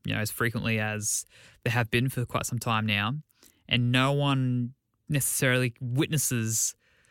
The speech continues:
the event other than, you know, the person being abducted, why was this so public? Why were people in their cars on the street seeing this U F O? And not just the U F O, but also seeing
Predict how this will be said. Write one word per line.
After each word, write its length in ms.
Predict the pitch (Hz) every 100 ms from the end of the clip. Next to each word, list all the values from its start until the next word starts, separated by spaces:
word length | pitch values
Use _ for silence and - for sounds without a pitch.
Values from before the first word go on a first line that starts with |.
| _ _ _
the 220 | 131 117
event 400 | 113 110 113 113 - -
other 180 | 131 120
than, 180 | 117 117
you 60 |
know, 120 | 110
the 80 | 107
person 260 | 120 107 120
being 140 | 107
abducted, 520 | 101 131 147 113 110 123 _
why 360 | 123 123 127 127
was 140 | 123
this 100 | 120
so 320 | - 113 110 110 -
public? 440 | - 110 101 - -
Why 280 | 127 113 117
were 240 | 113 110
people 540 | 107 127 113 113 110 113 - - - - _ _ _ _ -
in 180 | - 151
their 160 | 123 113
cars 420 | - 123 117 117
on 80 | 113
the 80 |
street 500 | 107 - - 120 123 -
seeing 720 | - - 120 113 104 104 113 - _ _ _ _ _ -
this 180 | 110
U 100 | 117
F 120 | 110 143
O? 180 | 143 127 - 123 127
And 320 | 135 127 127 151
not 140 | 143
just 180 | 131 -
the 60 | 113
U 60 |
F 120 | 107 151
O, 200 | 147 120
but 120 | 120
also 360 | 113 - 117 110
seeing 600 | - 123 113 110 110